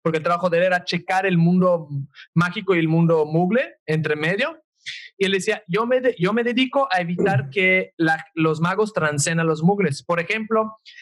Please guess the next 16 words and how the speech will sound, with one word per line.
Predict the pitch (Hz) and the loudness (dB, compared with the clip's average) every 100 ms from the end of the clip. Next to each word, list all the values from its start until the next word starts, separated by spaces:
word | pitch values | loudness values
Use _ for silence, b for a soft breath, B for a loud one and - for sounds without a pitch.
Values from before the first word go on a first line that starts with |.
| B | B
hacen | - 190 - 226 | -4 -2 -2 -2
zapatos | 220 196 165 185 208 | -2 -2 -2 -4 -4
que | - | -4
te | 165 | -2
van, | 160 175 180 | 0 -2 -4
zapatos | - 156 196 202 185 - | -4 -2 0 0 -2 0
nuevos | 165 190 208 208 | 2 4 0 0
que | 160 | -2
los | 147 | 0
compras | 180 185 214 | 0 -2 -2
y | 175 | -2
te | 143 | 0
van | 156 | 2
mordiendo | 165 160 165 165 | 2 2 2 2
los | 160 147 | 2 0
pies. | 175 185 185 | 0 0 -2